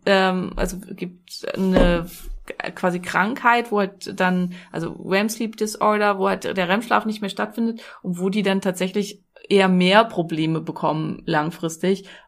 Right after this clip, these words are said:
weil eben diese Verarbeitung von Traumata und so nicht mehr ausreichend stattfindet. Also es ist einer der großen Kritikpunkte an Antidepressiva, ähm, dass man da eben entsprechend vorsichtig sein sollte,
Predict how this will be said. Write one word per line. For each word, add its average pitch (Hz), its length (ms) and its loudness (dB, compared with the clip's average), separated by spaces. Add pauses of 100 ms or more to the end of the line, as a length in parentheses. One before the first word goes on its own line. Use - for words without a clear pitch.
weil 170 480 4
eben 175 180 0
diese 165 220 -4
Verarbeitung 165 720 0
von 160 160 -6
Traumata 160 500 -2
und 156 160 -6
so 156 100 -6
nicht 151 200 -8
mehr - 180 -4
ausreichend 147 540 -6
stattfindet. - 960 -8 (200)
Also 160 200 -6
es 160 60 -4
ist - 140 -6
einer 170 240 4
der 165 120 2
großen 175 320 -2
Kritikpunkte 180 880 -2
an 160 320 0
Antidepressiva, 156 1120 -2 (500)
ähm, 147 560 -2 (240)
dass 147 200 -2
man 151 140 -2
da 135 200 0
eben - 180 -4
entsprechend - 640 -6
vorsichtig - 760 -6
sein 143 520 -2
sollte, 160 800 2